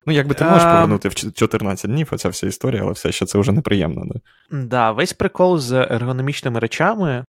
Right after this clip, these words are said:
Speaker 2: те, що там майже завжди, особливо якщо в тебе є існуючий флоу, є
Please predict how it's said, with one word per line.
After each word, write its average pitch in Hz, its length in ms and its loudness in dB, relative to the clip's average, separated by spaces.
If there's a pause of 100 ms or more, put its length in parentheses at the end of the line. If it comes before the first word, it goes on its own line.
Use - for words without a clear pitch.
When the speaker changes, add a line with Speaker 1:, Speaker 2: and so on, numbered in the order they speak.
(120)
Speaker 2:
те, 127 100 -4
що 123 380 -4 (140)
там 135 300 -4
майже 123 320 -6
завжди, 131 320 0
особливо 113 340 -4
якщо 107 180 -6
в - 60 -8
тебе 101 220 -4
є 98 160 -4
існуючий 107 720 -8
флоу, 160 320 0 (560)
є 123 420 0